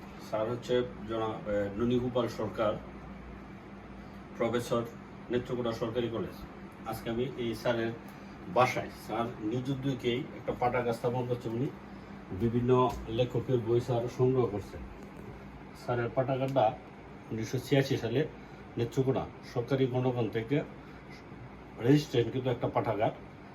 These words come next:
উনি স্যার, স্যারের নিজ উদ্যোগে, স্যারের নিজের লেখা বই তো আছে, তাছাড়া অনেক লেখকের বই স্যার এখানে সংগ্রহ করে রেখেছেন।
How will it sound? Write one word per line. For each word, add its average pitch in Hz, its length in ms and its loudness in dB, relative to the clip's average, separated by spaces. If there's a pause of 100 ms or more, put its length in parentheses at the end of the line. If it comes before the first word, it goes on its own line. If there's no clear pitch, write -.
(200)
উনি 110 180 0
স্যার, 120 260 4 (320)
স্যারের 117 260 0
নিজ 131 240 4
উদ্যোগে, 127 440 2
স্যারের 123 340 4 (100)
নিজের 127 440 4
লেখা 120 260 2
বই 117 200 0
তো 131 60 6
আছে, 120 340 6 (200)
তাছাড়া 113 320 0
অনেক 123 320 4 (100)
লেখকের 127 340 0
বই 120 160 6
স্যার 117 220 0
এখানে 120 320 0
সংগ্রহ 131 320 2
করে 117 220 -2 (300)
রেখেছেন। 127 420 2